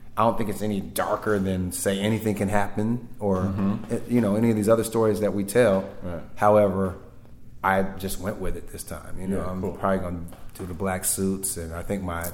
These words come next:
Speaker 1: promo thing is gonna be like a three-eyed ski mask, you know,
Speaker 2: Nice, all right.
Speaker 1: things like that.
Speaker 2: Right,
Speaker 1: Like,
Speaker 2: right, right.
Speaker 1: but it's just, hey, we're rolling with that. Like, I have an album release coming up, and I'm, we're gonna wear all black. I got black food, you know. It's gonna
Speaker 2: Cool.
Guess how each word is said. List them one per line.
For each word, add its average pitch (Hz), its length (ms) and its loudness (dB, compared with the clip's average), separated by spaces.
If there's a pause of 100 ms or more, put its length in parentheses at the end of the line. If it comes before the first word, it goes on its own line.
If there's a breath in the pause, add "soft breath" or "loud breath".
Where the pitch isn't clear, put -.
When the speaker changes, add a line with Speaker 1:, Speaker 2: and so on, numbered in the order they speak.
Speaker 1:
promo 98 300 2
thing 95 160 0
is 92 100 0
gonna 92 140 -2
be 92 100 -2
like 85 180 -8
a 85 40 -10
three-eyed 90 480 -2
ski 92 260 -4
mask, 90 480 -6
you 131 80 0
know, 110 200 4
Speaker 2:
Nice, 85 280 -4
all 92 60 -4
right. 92 60 -4
Speaker 1:
things 139 200 0
like 110 200 2
that. 92 180 2
Speaker 2:
Right, 90 120 2
Speaker 1:
Like, 90 80 0
Speaker 2:
right, 85 140 -2
right. 82 220 -10
Speaker 1:
but 117 140 6
it's 117 120 0
just, 120 240 2
hey, 104 300 4 (240)
we're 110 140 0
rolling 107 220 6
with 98 140 0
that. 87 160 -4
Like, 90 160 -4
I 95 160 2
have 95 180 0
an 90 60 -2
album 98 260 2
release 98 200 2
coming 95 260 -2
up, 92 160 -4
and 90 100 -4
I'm, 90 460 -6
we're 92 120 -4
gonna 90 120 -4
wear 92 140 -2
all 90 140 -2
black. 87 300 -2
I - 60 2
got 87 160 -4
black 90 260 -4
food, 90 540 -4
you 92 120 -4
know. 85 180 -8 (360 soft breath)
It's - 100 -12
gonna 95 160 2
Speaker 2:
Cool. 85 80 2